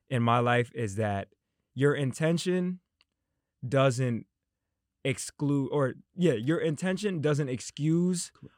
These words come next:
Speaker 1: what the impact is.
Speaker 2: Correct.
Speaker 1: You could have good intentions and a really bad impact, but if you impacted somebody in a negative way, it warrants an apology.
Speaker 2: So what did that do for you? Obviously, you're upset, you, you,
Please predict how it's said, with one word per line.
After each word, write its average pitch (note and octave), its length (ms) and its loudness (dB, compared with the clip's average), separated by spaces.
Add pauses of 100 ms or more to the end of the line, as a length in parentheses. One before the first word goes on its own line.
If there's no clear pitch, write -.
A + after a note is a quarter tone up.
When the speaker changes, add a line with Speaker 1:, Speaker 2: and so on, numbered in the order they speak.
Speaker 1:
what C3+ 240 2
the C3 160 0
impact A2 480 -2
is. - 220 -16
Speaker 2:
Correct. - 360 -12
Speaker 1:
You C#3 140 0
could D#3 140 0
have C3 240 2
good D#3+ 140 4
intentions F3+ 640 -2 (100)
and B2+ 100 2
a A2 60 0
really B2+ 240 2
bad B2 240 2
impact, C3+ 480 0 (380)
but B2+ 100 -2
if A2+ 100 -2
you C#3 140 -2
impacted D#3 500 -2
somebody C3+ 440 -4
in A#2 80 -4
a G#2 60 -4
negative C3 500 0
way, C#3+ 320 4 (360)
it B2 100 -6
warrants A2 420 -2
an G#2 80 -4
apology. F#2+ 560 -10 (320)
Speaker 2:
So F#3+ 340 2 (460)
what G#3+ 260 6
did A3 140 2
that G3+ 180 2
do F#3 180 2
for E3+ 140 -2
you? F3 240 2
Obviously, F#3 380 0
you're E3 140 0
upset, D3+ 520 2
you, C#3+ 300 -2
you, C3 320 -4